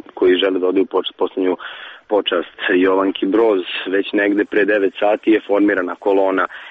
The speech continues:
ispred kuće Cveća. Zaista veliki broj građana i dalje dolazi. Ja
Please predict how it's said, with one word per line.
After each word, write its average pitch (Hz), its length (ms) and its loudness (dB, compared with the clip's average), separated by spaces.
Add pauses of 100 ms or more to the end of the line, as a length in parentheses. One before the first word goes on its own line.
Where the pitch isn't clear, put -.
(220)
ispred 90 400 -4 (200)
kuće 101 360 0
Cveća. 107 320 -4 (100)
Zaista 98 260 -2
veliki 110 360 0
broj 104 220 2
građana 101 420 0
i 87 160 -2
dalje 120 220 2
dolazi. 117 380 2
Ja 110 140 2